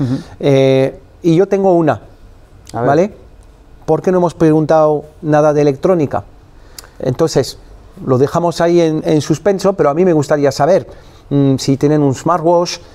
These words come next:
Speaker 2: eh, si usan una gama, una marca específica, si entienden qué funcionalidades entienden del reloj,
Speaker 1: Ujú.
Speaker 2: eh, si es complicado, si
Speaker 1: A
Speaker 2: no es
Speaker 1: ver,
Speaker 2: com-
Speaker 1: em, sí que hemos hecho, eh, queríamos centrar el,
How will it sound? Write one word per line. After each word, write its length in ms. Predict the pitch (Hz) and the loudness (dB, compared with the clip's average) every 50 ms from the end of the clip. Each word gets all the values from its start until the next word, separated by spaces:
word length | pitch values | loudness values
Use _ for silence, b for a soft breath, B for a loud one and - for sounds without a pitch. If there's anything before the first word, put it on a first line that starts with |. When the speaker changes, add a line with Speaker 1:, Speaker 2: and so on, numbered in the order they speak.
| B B - | B B 0
Speaker 2:
eh, 160 | 139 139 127 | 0 0 0
si 180 | - - - | 0 0 0
usan 260 | 139 131 - - 156 147 | 0 0 0 -2 -2 0
una 180 | 147 147 143 | 0 0 0
gama, 480 | 135 143 143 139 135 139 135 139 135 - | 0 0 0 0 0 2 2 0 0 0
una 180 | 190 170 151 139 | -2 0 0 0
marca 220 | 139 135 - 143 | 0 0 0 -2
específica, 720 | 131 - 143 135 - 196 175 185 175 - 170 170 170 160 B B B B B B | -2 0 -2 -2 -2 -2 -2 -2 0 0 0 0 0 -2 B B B B B B
si 420 | - - - 160 160 156 156 160 - | -8 -6 -2 2 2 4 4 2 2
entienden 560 | - 151 143 127 147 156 156 165 160 147 131 - B B B B B B B B - | 2 0 2 2 0 2 2 0 0 -2 -4 -10 B B B B B B B B -2
qué 120 | - 175 160 | -2 -2 0
funcionalidades 680 | - 175 165 135 - 151 151 147 147 147 143 139 - | 0 -2 -2 -2 0 -2 0 2 2 2 2 0 0
entienden 420 | 147 143 135 143 143 139 139 139 139 | -2 -2 0 0 0 2 2 2 2
del 160 | 135 135 131 | 2 2 2
reloj, 420 | 143 175 160 170 175 170 - - - - - | 2 2 2 2 2 0 -4 -10 -12 -6 -4
Speaker 1:
Ujú. 200 | 143 131 143 139 | -4 -2 -2 0
Speaker 2:
eh, 160 | 143 143 135 131 | 2 2 2 2
si 160 | - - 151 | 2 0 -2
es 80 | 139 | 0
complicado, 480 | - 165 143 127 139 131 175 180 180 175 | 0 -2 -2 0 -2 0 2 0 0 0
si 120 | - - | -2 -2
Speaker 1:
A 20 | 147 | 0
Speaker 2:
no 60 | 151 | 0
es 60 | 160 160 | 0 0
Speaker 1:
ver, 80 | 156 151 | 0 -2
Speaker 2:
com- 100 | 156 151 | -4 -6
Speaker 1:
em, 60 | - | -4
sí 140 | 127 - 180 | -4 -4 -2
que 60 | 185 | -2
hemos 180 | 208 196 175 151 | -2 -2 -2 -4
hecho, 280 | 202 - 196 - - 139 | -2 -2 -2 0 0 0
eh, 60 | 135 131 | 0 0
queríamos 300 | 139 139 156 165 180 - | 0 0 0 0 -2 -2
centrar 320 | - 175 160 175 175 175 170 | -4 -4 -2 0 0 2 2
el, 420 | 165 165 165 160 160 160 160 - | 4 4 2 2 2 -2 -4 -4